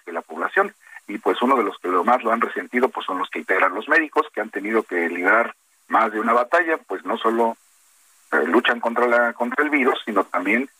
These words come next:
sufren ataques por su trabajo. Del total de las peticiones de queja, eh, que ha recibido la conapred, noventa y dos son de médicos, hombres y mujeres, trabajadores de unidades médicas, personal de enfermería y estudiantes de medicina.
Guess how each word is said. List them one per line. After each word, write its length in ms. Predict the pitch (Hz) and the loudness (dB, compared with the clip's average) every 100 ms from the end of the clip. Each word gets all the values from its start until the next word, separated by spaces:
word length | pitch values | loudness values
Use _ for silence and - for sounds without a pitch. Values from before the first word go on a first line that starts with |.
| - - | -20 -20
sufren 400 | - 135 135 139 | 2 4 4 2
ataques 460 | 117 - 113 - 107 | 0 0 -4 -4 -12
por 240 | - 107 | -6 -4
su 100 | - | -4
trabajo. 540 | 110 120 127 147 - 123 | -2 2 4 2 0 -8
Del 180 | 113 110 | -10 -10
total 480 | - 135 143 135 - _ | -2 2 2 0 -12 _
de 140 | 101 | -4
las 240 | 101 101 - | 0 -2 -2
peticiones 640 | - - 113 120 120 117 - _ | -8 -8 0 2 2 -2 -8 _
de 120 | - | -8
queja, 360 | - - - - _ - - - _ | 0 2 2 0 _ -20 -20 -20 _
eh, 200 | - 110 - | 0 2 2
que 80 | |
ha 20 | 110 | 2
recibido 320 | - 110 110 | 2 2 2
la 120 | 104 | 2
conapred, 400 | 113 117 - - | 0 -2 0 -2
noventa 380 | 113 110 104 104 | -2 -6 -2 0
y 40 | |
dos 220 | 110 135 131 | 2 2 2
son 320 | 127 127 127 _ | 2 2 -2 _
de 160 | - 107 | -4 0
médicos, 480 | 123 139 131 - 160 104 | 2 2 0 0 0 0
hombres 260 | 113 104 | -2 -4
y 60 | 98 | -8
mujeres, 380 | 117 131 135 147 _ - - - | -2 2 2 -2 _ -20 -20 -2
trabajadores 500 | 95 101 104 110 113 | 0 2 2 0 0
de 60 | |
unidades 400 | 90 98 104 98 | -2 0 0 0
médicas, 440 | 110 127 127 131 123 | 0 0 0 -2 -2
personal 480 | - 104 101 101 104 | -2 -2 0 0 0
de 80 | 98 | -2
enfermería 640 | - 90 90 110 143 151 - | -4 -2 -2 0 2 2 -2
y 140 | 98 95 | -6 -6
estudiantes 580 | - 95 107 113 110 | -4 -2 0 0 -2
de 80 | 87 | -2
medicina. 560 | 80 - 82 123 120 | -4 -4 -4 2 2